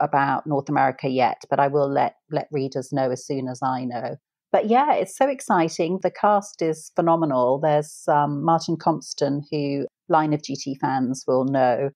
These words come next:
huge, huge A-list star here. He plays Bram.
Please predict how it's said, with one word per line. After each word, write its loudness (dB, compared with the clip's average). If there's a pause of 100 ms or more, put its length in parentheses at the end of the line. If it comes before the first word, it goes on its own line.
(280)
huge, -2
huge -4 (160)
A-list 0 (200)
star 4
here. 0 (220)
He -2
plays 2
Bram. 0